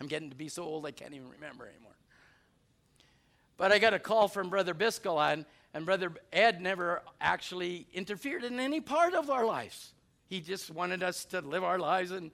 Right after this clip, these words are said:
fall on our face if we had to and get up and shake ourselves. I'll get to that point.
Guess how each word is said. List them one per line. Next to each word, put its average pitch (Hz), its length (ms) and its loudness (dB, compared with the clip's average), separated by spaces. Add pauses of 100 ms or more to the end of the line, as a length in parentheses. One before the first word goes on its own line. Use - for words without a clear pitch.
(320)
fall 175 240 0
on 180 140 0
our 180 120 -2
face 180 360 -4
if 165 100 -12
we 180 160 -6
had 190 240 0
to 196 220 -10
and 156 180 -12 (260)
get 180 200 2
up 185 160 0
and 190 120 -6
shake 208 220 -2
ourselves. 143 300 -4
I'll 139 80 -2
get 143 180 -4
to 151 80 -4
that 127 220 -6
point. 113 240 -18